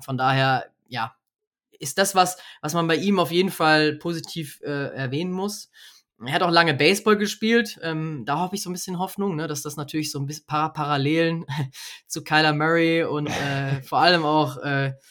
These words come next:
Speaker 1: Patrick Mahomes, Patrick Mahomes mitbring-, mit sich bringt. Ähm, wär natürlich schon cool. Ähm, ich glaub, an der Stelle einfach Low Risk, ne, fünfte Runde. Ähm, hätte man vielleicht auch einen anderen Spieler nehmen können, aber man schaut sich den einfach an.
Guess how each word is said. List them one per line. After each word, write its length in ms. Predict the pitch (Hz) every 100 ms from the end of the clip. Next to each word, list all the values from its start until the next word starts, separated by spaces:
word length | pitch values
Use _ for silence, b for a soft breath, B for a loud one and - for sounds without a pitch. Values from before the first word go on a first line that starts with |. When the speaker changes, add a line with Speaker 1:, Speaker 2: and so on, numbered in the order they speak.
| b -
Speaker 1:
Patrick 260 | 156 151
Mahomes, 480 | 147 143 190 180 - _ _ -
Patrick 220 | 160 151
Mahomes 440 | 143 147 170 -
mitbring-, 400 | 127 - 131 131
mit 140 | 135 139
sich 160 | 127
bringt. 280 | - 139 160
Ähm, 180 | 107 123
wär 140 | - 160
natürlich 260 | 175 190
schon 220 | - 180 -
cool. 260 | 185 214 220 B B B B B -
Ähm, 420 | 151 151 151 151
ich 160 | 151 -
glaub, 280 | 190 190 160
an 120 | 156
der 160 | 175
Stelle 580 | 180 175 170 180 170 - - -
einfach 260 | 151 147
Low 200 | 135 139
Risk, 400 | 135 139 175 - -
ne, 160 | 139 147
fünfte 360 | 147 156 - 156
Runde. 420 | 175 175 175 156 -
Ähm, 280 | 143 139 - 82 98
hätte 160 | 139 160
man 100 | 151
vielleicht 220 | 151 151
auch 80 | 143
einen 80 | 139
anderen 260 | 185 190
Spieler 320 | - 180 175
nehmen 240 | 175 175 170
können, 300 | 175 170 165 B B B B _ -
aber 200 | 139 147
man 100 | 139
schaut 220 | - 139
sich 100 | 143
den 140 | 135
einfach 260 | 127 127 104
an. 200 | 127